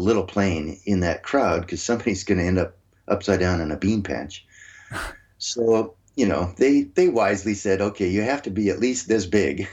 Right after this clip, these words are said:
<laughs> Kinda like the rides at the, at the fair, you know, you have to be this tall. <laughs> Um, and that left us out. So I went, "Okay, fine, some other way." And at that time, there was a, a gentleman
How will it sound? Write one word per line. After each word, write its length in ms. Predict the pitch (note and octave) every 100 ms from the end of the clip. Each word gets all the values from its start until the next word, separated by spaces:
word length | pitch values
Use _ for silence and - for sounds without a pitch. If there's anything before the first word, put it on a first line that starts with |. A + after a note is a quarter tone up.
| -
<laughs> 160 | - -
Kinda 1160 | B2+ A2 - - - - - _ _ - B2
like 160 | B2 B2
the 80 | G#2
rides 380 | G#2+ A#2 F#2
at 160 | G2 -
the, 260 | F#2 E2+ -
at 100 | F#2+
the 60 | -
fair, 360 | - A2+ F2 D2+
you 120 | D#2
know, 160 | E2+
you 160 | G2 G2
have 200 | C3 B2+
to 60 | G#2
be 140 | A2
this 260 | A2 - -
tall. 500 | C#3 C3+ F2 F#2+ G#2+
<laughs> 40 | - F#2+ - - - - - - - - _ -
Um, 560 | G#2+ G2+ F#2+ F#2+ F#2 F#2+ _ -
and 180 | G#2+ B2
that 200 | B2+ A#2
left 260 | A2+ -
us 200 | G2 F2+
out. 280 | E2+ C2 -
So 200 | - F#2+
I 100 | F#2
went, 180 | F#2 G2
"Okay, 300 | D3+ D#3+ B2
fine, 340 | - F2+ E2+
some 200 | F2 B2
other 180 | B2 A2
way." 340 | F#2 B1 G1+ - _ -
And 540 | F#2+ F#2 F2+ F2 F2+ - -
at 160 | F2+
that 240 | E3 G3+ G3+
time, 380 | A2 G2 G2 G2
there 180 | F#2+
was 180 | G2 F#2
a, 200 | F2+ E2+ -
a 60 | F2+
gentleman 600 | F#2+ G2 F#2+ F#2 F#2